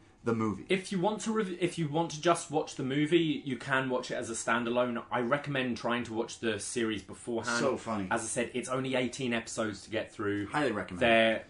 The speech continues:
Speaker 2: they're less than thirty minutes an episode.
Speaker 1: I feel like I'm so cultured now because, uh, I've been bringing it up into conversations.
Speaker 2: Right.
Speaker 1: I've been like, someone will be like, "Oh, did you, uh, I was watching this on Netflix. Oh, I was watching this comedy." And then I'll be like, "Hey, have you ever heard of this show?" And, like,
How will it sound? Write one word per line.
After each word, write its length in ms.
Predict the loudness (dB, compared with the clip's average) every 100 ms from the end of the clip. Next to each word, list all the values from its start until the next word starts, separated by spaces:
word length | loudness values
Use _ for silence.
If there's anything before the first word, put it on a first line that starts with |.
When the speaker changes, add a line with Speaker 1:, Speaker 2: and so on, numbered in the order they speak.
| -2
Speaker 2:
they're 180 | 0 2
less 380 | 2 0 0
than 320 | -2 -2 -2 -4
thirty 400 | -2 -2 -2 -2
minutes 240 | -4 -4
an 80 | -6
episode. 480 | -6 -4 -2 -2 -2
Speaker 1:
I 140 | 2 2
feel 240 | 4 4
like 120 | 6 6
I'm 100 | 4
so 180 | 2 0
cultured 460 | 2 0 2 0
now 300 | 0 -2 -2
because, 460 | -4 0 2 2 -2 -2
uh, 240 | 0 2 4
I've 100 | 2
been 160 | 4 2
bringing 280 | 4 4
it 100 | 6
up 100 | 6
into 100 | 4 0
conversations. 640 | -2 0 -2 -2 -4 -14 -14
Speaker 2:
Right. 380 | -6 -2 -2 -2
Speaker 1:
I've 200 | 0 2
been 160 | 2 0
like, 260 | 0 -2 -2
someone 240 | 0 2
will 80 | 4
be 100 | 4
like, 140 | 8
"Oh, 160 | 10 10
did 80 | 8
you, 160 | 4
uh, 220 | 4 4 4
I 60 |
was 100 | 4
watching 300 | 4 2 2
this 180 | -2 -2
on 140 | -2
Netflix. 260 | -2 -4 -4
Oh, 60 | -2
I 20 |
was 80 | 2
watching 240 | 2 0
this 100 | -4
comedy." 360 | 2 4 4 0
And 160 | -2
then 80 | 0
I'll 80 | 0
be 140 | 2
like, 140 | 2 4
"Hey, 180 | 4 6
have 120 | 4
you 60 |
ever 140 | 2 0
heard 100 | 0
of 80 | -2
this 120 | -2
show?" 280 | 0 -2 0
And, 300 | -2 -2 -4 -10 -20 -20 -10
like, 240 | -8 -8